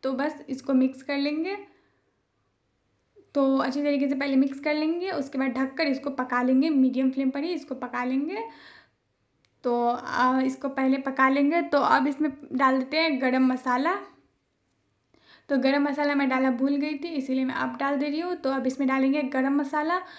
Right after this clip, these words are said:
ये पिसा हुआ गरम मसाला है वन टेबल स्पून। तो डालने के बाद फिर से अच्छी तरीके से इसको मिक्स कर लेते हैं और उसके बाद इन सबको ढक देंगे। मिक्स करने के बाद उसके बाद अच्छी तरीके से हम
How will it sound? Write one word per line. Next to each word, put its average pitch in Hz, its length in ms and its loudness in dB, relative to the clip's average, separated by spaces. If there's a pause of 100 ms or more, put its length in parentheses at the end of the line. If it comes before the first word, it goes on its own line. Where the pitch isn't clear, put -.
(240)
ये 262 80 -6
पिसा 262 280 0
हुआ 285 140 2
गरम 285 240 0
मसाला 311 400 2
है 349 180 2
वन 269 240 4
टेबल 294 340 0
स्पून। 415 320 -8 (460)
तो 269 60 -2
डालने 262 340 2
के 269 100 -4
बाद 277 140 0
फिर 277 160 0
से 269 120 -2
अच्छी 277 180 -4
तरीके 269 320 -2
से 269 100 4
इसको 269 180 0
मिक्स 269 260 0
कर 311 180 -4
लेते 320 260 -2
हैं 392 160 -4 (640)
और 262 220 4
उसके - 340 -4
बाद 277 340 2
इन 277 180 0
सबको 269 340 -2
ढक 262 240 0
देंगे। 320 340 0
मिक्स 285 300 0
करने 285 200 0
के 285 80 -2
बाद 330 160 0
उसके 269 220 -4
बाद 277 120 0
अच्छी 277 220 -2
तरीके 269 360 2
से 277 100 0
हम 403 180 0